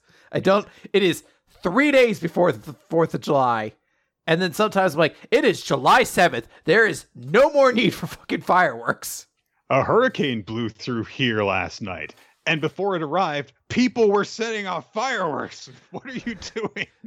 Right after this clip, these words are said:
Speaker 1: That does sound like peak <laughs> Florida, to be
Speaker 2: The most
Speaker 1: honest.
Speaker 2: Florida thing. <laughs> I, I was looking up stuff online 'cause, uh, for the, for, for, uh, historian's sake, we are recording this, uh, the day a-,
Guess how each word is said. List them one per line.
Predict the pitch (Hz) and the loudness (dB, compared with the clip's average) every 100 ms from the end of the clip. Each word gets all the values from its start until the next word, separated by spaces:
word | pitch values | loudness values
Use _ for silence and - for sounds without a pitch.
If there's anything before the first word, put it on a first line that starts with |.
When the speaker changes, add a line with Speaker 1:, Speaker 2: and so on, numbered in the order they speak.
| 233 | -4
Speaker 1:
That | 151 - | -2 0
does | 160 156 | 0 0
sound | - 147 135 | 0 0 0
like | 135 | -6
peak | - 208 - | -6 -8 -8
<laughs> | |
Florida, | - - - - - - 220 | -6 -6 -8 -2 -2 0 -4
to | - - - 214 | -4 -6 -6 -2
be | 214 - 220 | -2 -4 -4
Speaker 2:
The | |
most | 175 208 - - | 2 0 0 -2
Speaker 1:
honest. | - - 123 127 | -2 -4 -8 -2
Speaker 2:
Florida | - 160 147 135 151 | -2 0 -2 -2 -2
thing. | - _ - 127 - 151 147 - | -4 _ -8 -6 -6 -8 -18 -8
<laughs> | 185 - - - _ _ - _ _ _ _ _ - - - - - | -6 -6 -6 -8 _ _ -20 _ _ _ _ _ -18 -14 -12 -14 -16
I, | 196 - _ - - | -18 -20 _ -18 -12
I | |
was | 180 165 | -10 -8
looking | 196 214 | -10 -8
up | 175 - | -10 -12
stuff | - 151 - | -10 -10 -6
online | 143 127 113 123 117 104 | -6 -4 -4 -4 -4 -6
'cause, | 120 110 - 113 | -6 -6 -8 -10
uh, | 107 104 98 _ _ - | -8 -8 -10 _ _ -14
for | - 127 | -4 0
the, | 123 117 | 0 -4
for, | - 139 110 _ | -6 -6 -6 _
for, | - 135 110 | -2 2 2
uh, | 101 98 95 _ _ _ - - | 2 0 -4 _ _ _ -20 -14
historian's | - 110 - 131 110 95 - | -8 -4 0 2 2 0 -2
sake, | 107 92 - | -2 -2 -2
we | 101 104 | -2 0
are | 98 | 0
recording | 95 110 110 104 92 | -2 0 0 0 -2
this, | 98 85 80 - - | -4 -4 -6 -10 -8
uh, | 92 90 | -8 -6
the | 87 90 | -6 -4
day | 101 101 98 | -2 0 -2
a-, | 92 95 | -4 -6